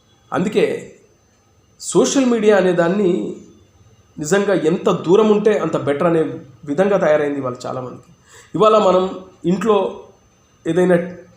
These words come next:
ఇప్పుడు మనందరికీ తెలుసు అంత Google టీవీలో వచ్చి, వచ్చాయి అందరికీ.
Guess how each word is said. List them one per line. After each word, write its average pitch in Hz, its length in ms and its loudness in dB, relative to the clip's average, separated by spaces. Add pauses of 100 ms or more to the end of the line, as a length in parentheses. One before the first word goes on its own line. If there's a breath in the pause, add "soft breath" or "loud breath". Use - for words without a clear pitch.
(120)
ఇప్పుడు 139 460 -2 (340)
మనందరికీ 165 440 -2
తెలుసు 170 400 -2
అంత 143 160 -6
Google 156 400 -2
టీవీలో 156 240 2
వచ్చి, 147 320 -4
వచ్చాయి 156 300 -2
అందరికీ. 147 440 -4